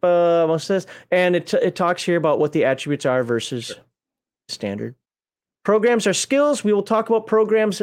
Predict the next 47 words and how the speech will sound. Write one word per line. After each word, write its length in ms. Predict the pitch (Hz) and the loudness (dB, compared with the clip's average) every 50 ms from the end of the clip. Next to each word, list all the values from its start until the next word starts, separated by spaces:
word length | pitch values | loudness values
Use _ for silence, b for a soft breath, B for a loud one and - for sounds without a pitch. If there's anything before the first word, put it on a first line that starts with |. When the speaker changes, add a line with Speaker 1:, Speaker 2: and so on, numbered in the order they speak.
| - | -6
Speaker 1:
next 560 | - 175 170 165 170 180 190 185 - - - | -2 -2 0 2 2 2 0 -2 -6 -10 -10
week. 460 | 151 147 214 247 - - - - - _ _ _ _ _ _ _ _ _ _ _ _ _ _ _ _ - | -8 -6 -6 -6 -8 -10 -18 -20 -20 _ _ _ _ _ _ _ _ _ _ _ _ _ _ _ _ -2
Uh, 180 | 123 123 123 | 0 0 0
mostly 460 | 165 180 185 247 269 302 - 359 330 | 0 0 0 0 0 0 0 0 -2
say, 180 | 294 - 330 233 | 0 0 0 0
again, 300 | 202 226 294 247 165 127 - - | 0 0 0 0 0 -2 -2 -4
if 180 | 180 185 - | -4 -2 -2
you 100 | 226 254 | -2 0
watch 360 | 226 208 220 240 262 - - | 0 2 0 0 0 -4 -4
the 120 | - 247 233 | -2 0 0
Mutant 280 | 214 220 233 220 220 | 2 0 0 0 0
Year 80 | 226 226 | 0 0
Zero 320 | 185 - 208 214 226 226 | 0 0 0 2 2 2
or 40 | 214 | 2
Mutant 300 | 196 196 202 190 196 196 170 | 2 0 0 0 -2 -2 0
Gen 220 | 160 190 196 202 | 0 0 0 2
Lab 160 | 208 180 165 | 0 0 2
Alpha, 240 | 180 185 185 - 208 | 0 0 0 0 -2
the 100 | 175 175 | 0 0
Mutant 220 | 165 190 220 220 | 0 0 0 0
Year 140 | 214 214 208 | 0 0 0
Zero 260 | 175 160 190 196 202 | 0 0 0 0 0
being 320 | 185 160 151 196 220 226 214 | 0 0 0 0 0 2 2
the 80 | 190 | 0
important 400 | 190 175 151 - 202 196 190 180 | 0 -2 -2 -2 -2 -2 0 0
one, 140 | 160 151 143 | -2 -2 -2
'cause 120 | - 151 143 | -4 -4 -2
we 120 | 156 156 | 0 0
actually 220 | 156 151 - 156 | 0 -2 -4 -4
dive 260 | 135 143 127 135 139 190 | -2 0 0 2 2 2
into 180 | 220 185 160 | 2 2 0
this 160 | 135 127 123 | 0 -2 -4
stuff, 300 | - - 151 147 147 - B B B B B B B | -4 -4 -4 -4 -4 -6 B B B B B B B
uh, 320 | - 156 147 143 139 139 139 - | -2 0 2 2 2 2 0 0
it's 180 | 160 156 - | -2 -4 -4
just 360 | - - 202 185 - - - _ _ - | -4 -4 -4 -6 -6 -8 -14 _ _ -6
their 80 | 165 | -6
skills. 400 | 151 - - 180 127 - - - - | -6 -4 -4 -6 -6 -6 -10 -10 -8
That's 200 | 113 117 - - | -8 -8 -8 -6
how 200 | - 147 143 147 | -4 -2 0 0
your 160 | 151 151 151 | 0 0 -2
character 340 | 147 - 151 139 - - - | -2 -2 -4 -4 -4 -6 -8
does 200 | - 120 113 - | -8 -8 -8 -10
skills. 240 | - - - - _ _ _ _ _ _ _ _ _ _ _ _ _ _ _ _ _ _ _ _ _ _ _ _ _ _ _ _ _ | -14 -18 -20 -20 _ _ _ _ _ _ _ _ _ _ _ _ _ _ _ _ _ _ _ _ _ _ _ _ _ _ _ _ _
So 100 | - 120 | -12 -10
let's, 340 | 107 104 113 113 - - - | -8 -6 -6 -6 -6 -4 -2
uh, 200 | 123 113 110 107 | 0 0 0 -2